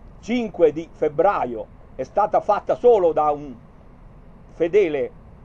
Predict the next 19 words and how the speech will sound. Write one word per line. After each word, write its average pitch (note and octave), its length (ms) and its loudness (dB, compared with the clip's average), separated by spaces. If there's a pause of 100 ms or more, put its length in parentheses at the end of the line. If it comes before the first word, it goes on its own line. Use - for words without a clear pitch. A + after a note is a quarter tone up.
(300)
che D#3 300 -6 (160)
ragionava C#3+ 760 0 (640)
con C#3+ 180 -6
la C#3+ 100 0
sua D#3 400 2 (260)
fede D#3 320 -6
acerba, A#2+ 680 -8 (640)
ora B3 300 8
sarà G#3+ 240 0
fatta B3 380 -4
da G3+ 140 0
tutto C#4 500 -2
il B3+ 80 -8
popolo F#3+ 760 -4 (440)
contro G3 680 2
la E3 140 0
fede E3+ 320 -4
in D#3+ 240 -10
Cristo. - 720 -14